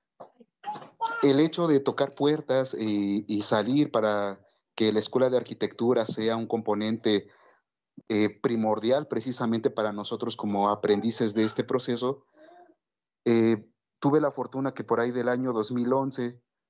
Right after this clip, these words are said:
con las autoridades que teníamos, pues lamentablemente no nos apoyaron, pero ganamos por ahí el primer lugar de Alberto, este, perdón, Mario Pani en, en la unam en dos mil once, solamente con,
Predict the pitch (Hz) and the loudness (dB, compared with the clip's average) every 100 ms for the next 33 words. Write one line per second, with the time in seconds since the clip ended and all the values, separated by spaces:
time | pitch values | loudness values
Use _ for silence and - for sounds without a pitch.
0 | - 107 110 107 104 104 110 104 107 123 | -2 0 2 2 0 -2 -6 -8 -4 -4
1 | 120 143 120 135 160 165 143 120 110 110 | -2 -2 0 0 -2 -4 -2 -2 -2 -4
2 | 120 120 120 120 113 113 139 127 107 110 | -4 -2 -2 0 0 0 -2 0 2 2
3 | 117 123 113 107 101 107 113 117 - 104 | 0 -2 0 0 0 -2 -4 -6 -2 0
4 | 113 113 107 104 107 110 104 104 110 104 | 0 -2 -2 -2 0 0 0 0 -2 -4
5 | - _ - - - 113 101 117 113 117 | -6 _ -20 -18 -4 -4 0 -2 -2 0
6 | 110 101 98 90 - 95 107 117 117 117 | 2 2 0 -4 -8 -6 -2 0 0 0
7 | 117 120 131 139 143 113 101 98 107 104 | -2 -2 -2 -2 -4 -8 -8 -6 -2 0
8 | 104 101 110 143 147 113 113 120 139 151 | 0 0 -2 0 0 -2 0 2 2 2
9 | 143 131 _ _ _ _ _ - - 135 | 0 -4 _ _ _ _ _ -6 0 2
10 | 135 131 139 135 110 110 | 2 0 -2 0 -2 -2